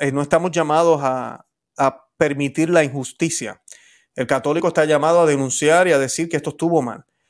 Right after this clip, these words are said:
Está llamado a hacer gritos a toda costa que sea posible para denunciar lo que ahí se hizo. Porque no, no está bien, no es justo lo que sucedió en ese lugar. No está bien que le hayan hecho eso al arzobispo.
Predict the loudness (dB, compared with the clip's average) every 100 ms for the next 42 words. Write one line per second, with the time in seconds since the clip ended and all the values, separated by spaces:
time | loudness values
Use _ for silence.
0 | _ -6 0 2 4 2 2 2 4 4
1 | 2 -4 -8 -6 -6 -4 -2 0 0 -4
2 | 0 2 2 4 2 2 -4 -6 -6 -4
3 | -2 0 0 0 0 -2 -4 _ _ _
4 | 0 2 4 2 -2 -6 0 2 0 -4
5 | _ _ 0 2 2 0 0 -2 -4 -4
6 | -4 -6 -6 -8 -10 _ _ _ _ _
7 | 0 0 0 0 -2 -8 -2 0 0 -2
8 | 0 0 0 -2 -6 -6 -4 -4 -2 -2
9 | -2 -2 -4 -2 -2 -2 -4 -2 0 4
10 | 2 2 -6 -6 -6 -4 -2 4 4 2
11 | _ _ _ _ _ -4 0 2 2 2
12 | 0 2 2 2 0 -4 -2 0 2 0
13 | -2 -4 -2 -4 -4 -4 -4 -4 -12 -18